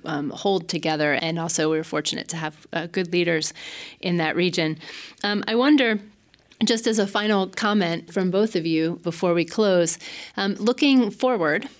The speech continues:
looking at initiatives like the Global Health Security Agenda, looking at, um, the upcoming G seven, the G twenty,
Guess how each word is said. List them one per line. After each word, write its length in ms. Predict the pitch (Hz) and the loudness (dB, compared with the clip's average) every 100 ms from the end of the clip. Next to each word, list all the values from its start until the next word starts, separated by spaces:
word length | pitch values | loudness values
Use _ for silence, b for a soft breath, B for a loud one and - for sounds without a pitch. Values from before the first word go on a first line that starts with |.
| - - | -12 -2
looking 420 | 214 214 196 190 | 0 2 0 0
at 400 | 180 180 180 180 | -2 -2 -4 -2
initiatives 600 | 180 190 190 180 185 175 | 0 0 0 0 -2 -2
like 180 | 170 165 | -4 -4
the 80 | |
Global 280 | 160 180 170 | -2 0 0
Health 220 | 170 165 | -2 -2
Security 420 | - 165 175 165 160 | -4 -4 -2 0 0
Agenda, 600 | 160 214 208 202 190 190 - - | 0 0 2 2 0 -4 -8 -4
looking 580 | 196 202 190 180 180 - | -2 0 0 0 -2 -2
at, 400 | 170 165 - - | -2 -2 -2 -6
um, 260 | 170 160 160 - | -4 -6 -8 -4
the 240 | 175 165 - | -2 -2 -2
upcoming 600 | 190 - 202 180 170 165 | -6 -4 -2 -2 -2 -2
G 160 | 170 | -2
seven, 580 | 151 240 220 226 214 214 | 0 0 0 2 4 2
the 140 | 185 | 0
G 180 | 156 185 | 0 -2
twenty, 580 | 175 - 196 196 190 190 | -2 -2 0 0 -2 -4